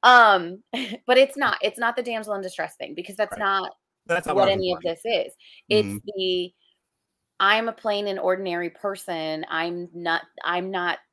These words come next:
Speaker 1: special. Nothing about me stands out.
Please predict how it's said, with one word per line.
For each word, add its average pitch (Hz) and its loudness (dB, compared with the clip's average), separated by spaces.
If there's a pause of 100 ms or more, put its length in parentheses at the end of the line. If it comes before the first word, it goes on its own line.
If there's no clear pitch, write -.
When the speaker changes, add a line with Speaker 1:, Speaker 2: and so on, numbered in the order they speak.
(200)
Speaker 1:
special. 156 -2 (240)
Nothing 185 -2
about 175 -2
me 170 -8
stands 160 -10
out. 160 0